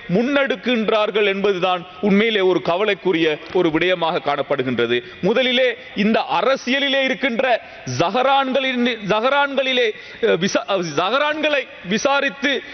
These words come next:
அஹ், அவர்களை, அவர்களுக்கான நடவடிக்கை எடுக்க வேண்டும். பின்னர் தான் இந்த ஜஹரானுடன் ஈடுபட்டவர்கள் யார் என்பதை கண்டறிய முடியும் என்பதையும் இந்த இடத்திலே நான் கேட்டுக்கொள்கின்றேன். அது மாத்திரமல்ல, சபைக்கு தலைமை தாங்கும் உறுப்பினர் அவர்களே,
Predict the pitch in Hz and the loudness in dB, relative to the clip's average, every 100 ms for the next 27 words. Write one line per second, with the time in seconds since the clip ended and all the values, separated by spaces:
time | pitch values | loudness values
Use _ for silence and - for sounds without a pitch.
0 | - 240 220 214 262 233 262 262 - 226 | -4 0 2 2 0 0 0 0 0 0
1 | 277 277 - 269 262 233 240 240 233 240 | 2 0 0 0 2 2 2 0 -2 0
2 | 233 - 226 196 165 143 - - 240 254 | 0 2 2 2 0 -6 -6 -6 -4 0
3 | 285 277 277 226 - - 208 240 185 185 | -2 0 -2 -2 -10 -4 2 2 2 0
4 | 247 277 269 254 269 240 - - 185 294 | 0 2 2 2 0 -2 -8 -4 0 0
5 | 294 269 262 254 233 220 220 247 254 226 | 0 -2 2 2 2 0 2 2 2 2
6 | 220 214 - - 226 226 240 233 208 220 | 2 2 -2 -4 -4 0 0 2 2 2
7 | 247 269 214 202 214 220 208 - - 185 | 2 0 -2 0 0 2 0 -4 -4 2
8 | 214 214 208 208 196 - 190 180 180 175 | 2 2 0 0 0 -2 -4 -2 -2 -2
9 | 156 156 151 139 135 - - 208 226 226 | 0 -2 0 -2 -2 -4 -6 -2 0 0
10 | 233 247 220 226 262 233 226 214 226 220 | 0 0 2 2 2 0 0 0 0 0
11 | 214 202 202 214 185 208 196 185 214 | 2 0 0 0 2 2 0 2 2